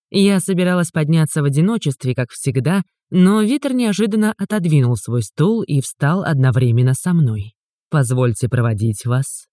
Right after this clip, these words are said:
произнёс он, и в его голосе не было ни прежней насмешки, ни приказа. Это была простая, почти формальная вежливость, но в ней сквозило нечто новое. Мы молча поднялись по лестнице, воздух между нами снова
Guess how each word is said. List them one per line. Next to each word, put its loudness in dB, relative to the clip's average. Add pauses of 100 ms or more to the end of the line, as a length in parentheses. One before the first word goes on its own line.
(140)
произнёс 2
он, 0
и -2
в 0
его 0
голосе -2
не 0
было 0
ни 2
прежней 2
насмешки, -2
ни 4
приказа. -4 (400)
Это -4
была 0
простая, -2
почти -4
формальная 0
вежливость, 0 (280)
но 4
в 4
ней 4
сквозило 2
нечто 2
новое. -2 (380)
Мы 4
молча 2
поднялись 2
по 0
лестнице, 2 (120)
воздух 2
между 4
нами 4
снова 2